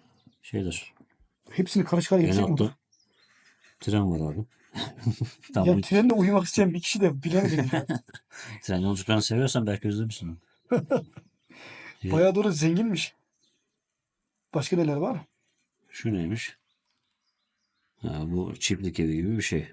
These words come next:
Speaker 2: Çiftlik
Speaker 1: Öyle
Speaker 2: evi.
Speaker 1: sesler geliyor.
Speaker 2: Şu, şuna basabiliyoruz mu? Nedir bu? Bu ne?
Speaker 1: Gezi
Speaker 2: Süre
Speaker 1: zam-, zamanlayıcısı.
Speaker 2: Ha, süresi bu.
Speaker 1: Hı hı.
Speaker 2: Ha, bu, o kadar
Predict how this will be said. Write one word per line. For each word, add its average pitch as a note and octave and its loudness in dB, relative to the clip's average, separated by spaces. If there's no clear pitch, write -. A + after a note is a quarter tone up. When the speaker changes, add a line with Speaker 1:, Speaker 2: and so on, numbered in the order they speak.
Speaker 2:
Çiftlik - -12
Speaker 1:
Öyle E2+ -2
Speaker 2:
evi. D2 -4
Speaker 1:
sesler D#2+ -6
geliyor. D#2 -6
Speaker 2:
Şu, - 0
şuna G3 2
basabiliyoruz F#3+ 4
mu? F#3 2
Nedir E3+ 0
bu? B3+ -2
Bu E3+ 0
ne? B3 -4
Speaker 1:
Gezi G2 4
Speaker 2:
Süre G2 4
Speaker 1:
zam-, F#2+ 2
zamanlayıcısı. F2 0
Speaker 2:
Ha, F3 0
süresi E3+ 0
bu. B2 -4
Speaker 1:
Hı G2 -4
hı. E2+ -6
Speaker 2:
Ha, - -8
bu, G3 -8
o G3 0
kadar F3+ 4